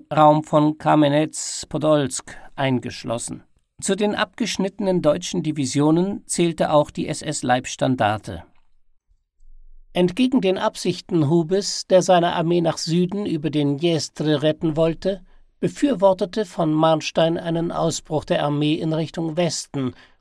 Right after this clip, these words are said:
und setzte bei Hitler am fünfundzwanzigsten März sogar die Heranführung der beiden neuen S-S-Panzerdivisionen Frunsberg und Hohenstaufen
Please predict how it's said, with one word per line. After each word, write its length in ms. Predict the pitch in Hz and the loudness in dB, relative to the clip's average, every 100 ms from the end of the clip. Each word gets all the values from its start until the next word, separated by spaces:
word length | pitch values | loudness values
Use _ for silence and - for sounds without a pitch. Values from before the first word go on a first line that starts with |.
| - | -4
und 140 | 180 | 0
setzte 360 | 190 214 - 208 | 2 0 0 2
bei 120 | 190 | 4
Hitler 460 | 170 180 214 214 - | 4 2 2 0 2
am 180 | 165 | -2
fünfundzwanzigsten 1080 | 151 - 254 196 180 - 170 160 151 - 147 | -2 -4 -4 -4 -4 2 2 0 -10 -4 0
März 340 | 143 156 180 - | 2 2 -2 -8
sogar 280 | 175 170 151 | -6 -4 -4
die 180 | 170 | -2
Heranführung 880 | 123 147 156 185 - - 190 180 196 | 2 2 2 0 -4 -4 -2 -2 -2
der 120 | 180 | -2
beiden 360 | 156 160 151 147 | 2 2 2 0
neuen 360 | 175 180 120 120 | 4 4 2 -4
S-S-Panzerdivisionen 1500 | 127 190 147 - 180 170 - 143 151 147 127 147 139 131 123 | -8 -6 -8 -4 -2 -2 -2 -6 -4 -4 -2 0 0 0 -2
Frunsberg 840 | - 151 156 - - 180 185 - | -2 0 0 -2 0 2 2 -4
und 240 | 135 120 156 | -6 -6 -6
Hohenstaufen 960 | 147 123 - - 160 160 - 185 180 | -4 -4 -6 2 2 2 -6 -6 -6